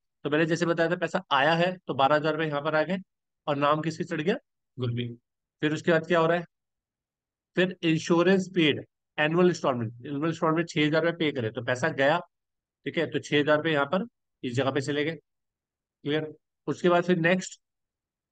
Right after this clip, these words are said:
purchase furniture, Furniture purchase कराया गया, तो ये नहीं बताया कि cash के through कराया या bank के through।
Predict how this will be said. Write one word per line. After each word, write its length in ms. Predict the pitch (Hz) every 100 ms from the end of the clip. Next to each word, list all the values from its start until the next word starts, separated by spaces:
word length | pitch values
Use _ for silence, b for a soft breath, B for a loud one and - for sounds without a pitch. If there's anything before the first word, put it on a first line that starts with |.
| _ _ -
purchase 500 | 151 151 170 190 185
furniture, 360 | 170 147 139 127 - -
Furniture 300 | 139 147 180
purchase 360 | 160 175 170
कराया 220 | 170 160
गया, 140 | 160 180
तो 100 | 185
ये 200 | 147 175
नहीं 100 | 185
बताया 280 | 165 160 175
कि 140 | 180 185
cash 240 | 147 139
के 100 | 170
through 220 | - 165
कराया 200 | 165 175
या 60 | 208
bank 260 | 190 135 135
के 60 |
through। 200 | 123 110